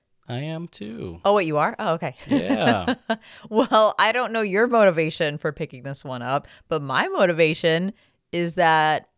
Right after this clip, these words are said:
Speaker 2: my favorite voice actor, Yuichiro Umehara, voices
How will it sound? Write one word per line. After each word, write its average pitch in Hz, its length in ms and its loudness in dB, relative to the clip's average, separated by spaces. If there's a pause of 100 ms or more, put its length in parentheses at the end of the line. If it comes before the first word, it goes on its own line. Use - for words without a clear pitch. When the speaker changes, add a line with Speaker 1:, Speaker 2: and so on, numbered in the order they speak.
(140)
Speaker 2:
my 131 180 -10
favorite 135 360 -10
voice 147 260 -8
actor, 147 480 -8
Yuichiro 143 520 -10
Umehara, 143 640 -6 (220)
voices 151 500 -4